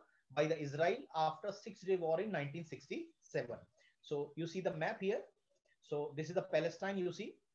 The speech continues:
right? Here you have the West Bank, right? And here you have the Israel, it is the Gaza Strip, right?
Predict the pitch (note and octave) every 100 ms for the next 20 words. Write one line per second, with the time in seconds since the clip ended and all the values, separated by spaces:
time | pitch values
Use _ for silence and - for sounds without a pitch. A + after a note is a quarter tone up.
0 | - E3 A3+ - _ - D#3 D#3+ E3 D#3+
1 | D#3 C3+ D3+ D#3 D3+ F3 A3 - - _
2 | - D#3 G#3+ - - - - - D3+ D3+
3 | D#3 E3+ F3 E3 D#3+ D3+ C#3+ C3+ C3+ D#3
4 | F3+ G#3 G#3+ - D3+ D3 C#3+ C#3 C#3 C3
5 | D#3+ F3 - A#3+ B3 _ _ _ C3 F3